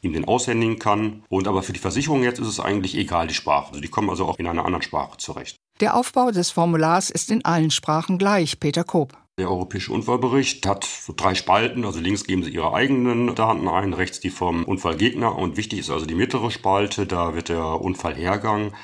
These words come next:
Speaker 1: rekonstruiert. Man kann Zeichnungen unten machen, eigene Bemerkungen, dass man da also schon sich die Zeit nimmt, das dann ordentlich auszufüllen.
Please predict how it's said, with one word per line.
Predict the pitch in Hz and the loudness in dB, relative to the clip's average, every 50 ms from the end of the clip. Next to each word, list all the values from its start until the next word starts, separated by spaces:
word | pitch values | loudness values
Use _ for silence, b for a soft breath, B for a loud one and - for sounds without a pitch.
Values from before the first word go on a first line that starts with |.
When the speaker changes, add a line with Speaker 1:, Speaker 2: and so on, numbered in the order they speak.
| B B - | B B -4
Speaker 1:
rekonstruiert. | 101 95 95 - 92 78 - - - - 82 80 - 87 98 117 117 113 113 - - 95 | -4 -4 -2 -2 -4 -2 -2 -4 -4 -4 -4 -4 -2 -2 0 0 0 0 -2 -4 -2 -2
Man | 87 - | -2 -2
kann | - - - | -4 -6 -4
Zeichnungen | - - 101 110 110 - 104 95 95 | 2 2 2 2 2 0 0 0 0
unten | 95 95 92 95 92 92 | 2 2 0 0 0 -2
machen, | 87 85 87 90 - - 87 85 80 | 0 0 0 0 0 -2 -4 -4 -4
eigene | - 92 82 76 80 78 | -2 -2 -2 -2 -4 -6
Bemerkungen, | 69 78 78 80 87 90 101 - - - 95 92 90 90 90 B B B B B B B B B | -6 -4 -2 0 2 2 2 2 0 0 0 2 2 0 -2 B B B B B B B B B
dass | - - - | -8 -2 0
man | 87 80 | 0 0
da | 76 82 82 80 | 2 2 0 0
also | 76 73 73 | 0 -2 -6
schon | - - 85 82 85 85 - | -4 -2 -2 0 0 -2 -2
sich | 78 80 | -4 -4
die | - - 95 | -4 -4 -2
Zeit | - - 95 92 - | 2 2 2 2 2
nimmt, | - 87 - | 0 -4 -4
das | - - - | -6 -6 -6
dann | 85 78 78 - | -4 -6 -4 -2
ordentlich | - 87 85 78 82 - | -2 -2 -2 -2 -4 -4
auszufüllen. | 87 92 92 - - 101 - - - 95 90 90 90 B | -2 -2 -2 -2 -6 -8 -10 -6 -4 -2 -2 -2 -2 B